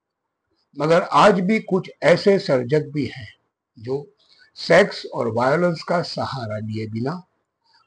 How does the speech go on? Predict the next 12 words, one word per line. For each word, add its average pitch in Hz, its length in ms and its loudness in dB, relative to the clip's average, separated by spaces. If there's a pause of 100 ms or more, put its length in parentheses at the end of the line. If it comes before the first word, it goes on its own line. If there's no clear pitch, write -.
(120)
अच्छी 185 460 0
web 123 280 0
series 170 500 -4 (480)
या 135 200 -10
अच्छी 170 480 -4
web 135 400 0
film 165 260 -4
बनाते 120 400 -4
हैं 165 220 -4 (520)
जो 170 180 -4 (260)
ओटीटी 185 460 0
पर 151 340 -12